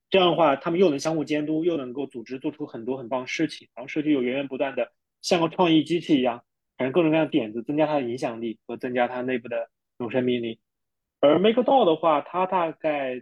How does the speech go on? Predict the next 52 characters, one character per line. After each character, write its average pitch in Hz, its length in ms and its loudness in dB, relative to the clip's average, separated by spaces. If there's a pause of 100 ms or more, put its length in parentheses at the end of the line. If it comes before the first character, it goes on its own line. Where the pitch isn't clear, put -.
在 131 480 -4 (760)
今 196 180 -4
年， 143 280 -4 (240)
在 165 120 -2
今 190 180 -6
年 170 180 -2
之 180 120 -4
前， 120 360 -8 (160)
我， 127 120 -2 (200)
我 135 120 -2
现 160 120 0
在 175 60 4
活 135 160 2
在 147 100 6
农 127 200 -2
历 165 120 0
里， 139 180 -4 (220)
就 135 120 -4
是 135 60 -8
我 123 160 -2
现 147 100 -10
在 143 40 -8
还 135 60 -12
没 127 100 -6
过 135 120 -2
年。 120 200 -10 (1120)
那 139 340 2 (280)
MakerDAO 240 440 6
的， - 200 -4
MakerDAO 233 500 2
则 147 140 0
是 165 220 -2
它， - 120 -20 (160)
它 208 320 0
一 208 140 -6
开 233 200 -2
始 - 160 -10
它 147 160 -12
是， 147 240 -8 (380)
一 196 80 -8
开 247 140 -4
始 160 120 -6
它 175 120 -8
是 196 40 -4
用 185 140 -4
公 214 160 -2
司 226 160 -6
去 220 160 -4
运 202 240 -2
营 117 140 -10
的 160 80 2
嘛， 151 160 -6